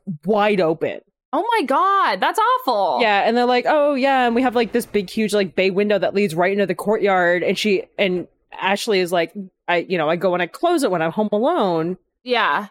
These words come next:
Speaker 1: 'Cause I don't want people watching me at home. And apparently this, like, white chick just, like, comes in, like, opens them up,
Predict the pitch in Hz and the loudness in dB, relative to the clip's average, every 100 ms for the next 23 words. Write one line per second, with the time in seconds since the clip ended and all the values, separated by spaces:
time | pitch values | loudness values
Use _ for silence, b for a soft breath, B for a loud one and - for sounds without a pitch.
0 | - 233 202 208 220 208 196 190 175 202 | -4 0 2 2 0 -2 0 -2 0 0
1 | 220 247 185 170 170 - 190 330 320 214 | 0 0 0 0 -2 0 0 2 2 2
2 | 208 - - 202 202 247 233 202 196 208 | 0 -4 -2 0 2 0 2 0 0 0
3 | 180 180 180 175 202 190 202 185 - 196 | 2 2 0 0 -4 -4 -4 -4 -2 -2
4 | 190 180 180 175 - - - - 294 277 | 0 0 0 -2 -4 -14 -12 -2 0 2
5 | 240 196 220 208 | 0 0 2 0